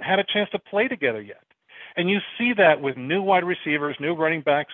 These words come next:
rookies across the league. That's going to happen because you have to develop that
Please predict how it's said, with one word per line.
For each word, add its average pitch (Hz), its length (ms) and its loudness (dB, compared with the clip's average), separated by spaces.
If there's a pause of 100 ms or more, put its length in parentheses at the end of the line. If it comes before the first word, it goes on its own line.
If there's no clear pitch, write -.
(140)
rookies 143 360 -4 (140)
across 131 540 -2 (120)
the 240 60 0
league. 202 440 -6 (1200)
That's 165 320 6
going 190 280 2
to 165 80 -4
happen 190 360 -2
because 135 300 -2
you 147 120 -8
have 151 220 -2
to 180 60 -8
develop 139 540 2
that 131 200 0